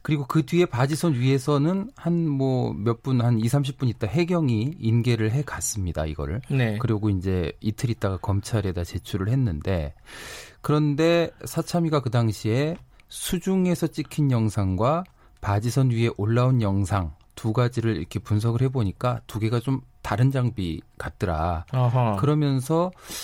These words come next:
Speaker 1: 사참위가 이것저것 조사를 해서 결국 이제 사참위가 그린 이제 그 발표한 시나리오는 뭐냐면,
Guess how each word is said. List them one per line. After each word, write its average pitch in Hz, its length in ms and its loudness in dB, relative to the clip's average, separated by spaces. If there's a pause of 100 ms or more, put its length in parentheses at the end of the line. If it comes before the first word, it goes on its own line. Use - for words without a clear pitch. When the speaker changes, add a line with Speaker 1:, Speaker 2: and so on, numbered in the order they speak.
Speaker 1:
사참위가 147 600 0
이것저것 135 600 0
조사를 120 420 0
해서 107 320 0
결국 107 320 -2
이제 104 140 0
사참위가 135 560 -2
그린 104 440 0
이제 82 360 0 (280)
그 - 60 -8
발표한 95 400 -2
시나리오는 120 500 0
뭐냐면, 95 640 -2